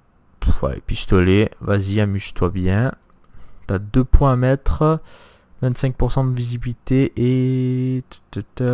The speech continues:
Plus de subterfuge, pourquoi pas. Et on va y aller pour l'autre aussi. Sergent. Euh, Détermination pour entraîner les troupes et niveau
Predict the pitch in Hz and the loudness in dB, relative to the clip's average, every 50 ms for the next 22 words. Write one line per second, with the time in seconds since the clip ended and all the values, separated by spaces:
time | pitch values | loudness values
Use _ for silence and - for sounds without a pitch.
0 | 127 127 127 123 120 - - _ - - 131 120 110 104 101 - - - - - | 0 0 -2 -2 -4 -6 -12 _ -4 -4 -2 -2 -2 -4 -4 -6 -12 -14 -6 -4
1 | - - - - - 95 110 - - - - - - 95 85 - _ - - 139 | -2 -2 -2 -4 -6 -4 -4 0 0 0 -2 -2 -4 -4 -4 -4 _ -4 -2 -2
2 | - - - - - - - - - - - 131 117 110 107 101 95 92 95 98 | -2 -4 -14 -20 -20 -20 -20 -20 -20 -8 -4 -2 0 2 2 2 2 0 -2 -2
3 | - - - 92 90 107 135 - - - 92 101 - - - - - 117 123 131 | -2 -2 0 2 4 2 2 2 -2 -4 -6 -6 -6 -10 -10 -6 -4 -2 -2 -2
4 | - - - - - - - - - - - 135 - - 113 110 101 110 113 127 | -4 -8 -16 -20 -20 -18 -16 -14 -14 -4 -2 -2 -2 0 -2 -2 0 0 -2 -2
5 | 151 - - - - - - - - - - - - - - 98 101 98 98 98 | -4 -8 -14 -20 -20 -20 -20 -20 -20 -20 -20 -20 -20 -8 -4 -2 0 0 0 0
6 | 95 95 95 95 95 95 95 95 95 95 92 - - - - - - - - _ | 0 -2 -2 -2 -2 -2 -2 0 -2 -2 -4 -6 -10 -16 -18 -18 -20 -20 -20 _
7 | _ - - - - - - - - - - - - - - - - - - - | _ -16 -14 -12 -12 -12 -14 -14 -14 -14 -14 -16 -16 -16 -18 -18 -18 -18 -20 -20
8 | - - - _ - 107 107 - 104 104 110 110 107 98 101 - - 131 113 - | -20 -20 -14 _ -6 -6 0 0 0 2 2 0 -2 -2 -2 -2 -4 -4 -4 -2
9 | 101 101 110 - - 127 117 104 95 - - - - 127 127 - - - 107 113 | -2 -2 -2 -2 -4 -2 -2 -2 -2 -2 -2 -2 -2 -4 -4 -6 -6 -4 -2 -2
10 | - - - 113 113 113 113 117 120 | -2 -4 -6 -6 -4 -4 -4 -4 -6